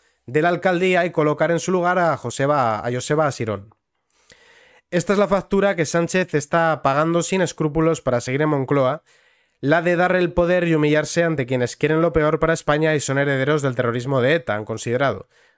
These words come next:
Así, han recordado que Sánchez se jactó durante la campaña electoral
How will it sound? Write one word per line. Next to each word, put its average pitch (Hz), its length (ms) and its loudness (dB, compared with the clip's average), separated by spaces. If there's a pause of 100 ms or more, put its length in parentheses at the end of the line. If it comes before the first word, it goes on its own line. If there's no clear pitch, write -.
Así, 185 320 0
han 165 160 0
recordado 147 420 0
que 147 100 -4
Sánchez 147 500 -2
se - 200 -6
jactó 165 460 -2
durante 120 300 -2
la 107 100 -2
campaña 117 300 -2
electoral 147 500 -2